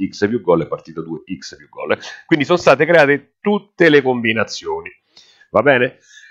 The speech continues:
Eh, l'investimento singolo ve lo scegliete voi, ovviamente,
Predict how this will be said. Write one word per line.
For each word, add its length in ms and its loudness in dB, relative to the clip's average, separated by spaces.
Eh, 540 6
l'investimento 760 0
singolo 540 0
ve 140 2
lo 120 0
scegliete 460 -6
voi, 460 -2
ovviamente, 840 -6